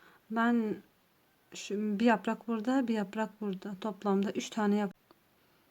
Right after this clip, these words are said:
Şimdi beyaz iple kordonlarını yapacağız.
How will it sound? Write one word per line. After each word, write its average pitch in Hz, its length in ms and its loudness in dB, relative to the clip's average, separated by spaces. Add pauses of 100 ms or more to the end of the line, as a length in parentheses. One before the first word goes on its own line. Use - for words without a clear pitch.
(3500)
Şimdi 262 480 6 (540)
beyaz 240 360 6
iple 254 440 0 (3250)
kordonlarını 214 640 -2
yapacağız. 180 480 -4